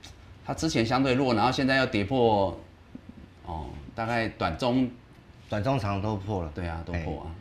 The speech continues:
Speaker 2: 这个趋势已经扭转了。
Speaker 1: 扭转了，
Speaker 2: 对。
Speaker 1: 所以，哦，还是要先走一趟，对不对？
Speaker 2: 对，
Speaker 1: 哦。
Speaker 2: 不建议，不建议留啦，真的。
Speaker 1: 哦，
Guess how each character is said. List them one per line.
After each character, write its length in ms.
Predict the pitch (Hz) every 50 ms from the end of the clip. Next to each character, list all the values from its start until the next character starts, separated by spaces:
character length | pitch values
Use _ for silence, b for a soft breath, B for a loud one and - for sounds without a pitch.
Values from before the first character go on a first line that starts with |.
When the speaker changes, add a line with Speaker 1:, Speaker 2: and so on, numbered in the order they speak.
| - - -
Speaker 2:
这 80 | - 156
个 100 | 131 113
趋 160 | 85 131 135
势 220 | 113 123 123 107
已 80 | 92 87
经 360 | 82 95 104 104 98 98 104 104 - b b b b b
扭 180 | 98 104 - 113
转 200 | - 104 78 71
了。 60 | 69 67 - - - - - -
Speaker 1:
扭 120 | - 80 80
转 180 | 78 82 73 -
了， 60 | - - -
Speaker 2:
对。 180 | 95 85 78
Speaker 1:
所 80 | 78 80
以， 40 | 78 78 82 87 90
哦， 160 | 80 65 - -
还 100 | 85 87
是 100 | - 110
要 80 | 107 -
先 160 | - 104 92
走 160 | 85 92 69
一 40 | 73
趟， 140 | - 98 78
对 100 | 80 87
不 100 | 78 76
对？ 60 | 76 78 80
Speaker 2:
对， 160 | 95 104 92
Speaker 1:
哦。 40 | 82 82 - - - - - - - - -
Speaker 2:
不 60 | -
建 180 | 101 131 127 120 123
议， 80 | 120
不 140 | - - 117
建 180 | 107 131 127 127
议 80 | 123
留 180 | 107 98 85 78
啦， 140 | 78 69 69 - -
真 160 | 98 90 85
的。 120 | 82 76 71 69 - -
Speaker 1:
哦， 200 | - 80 76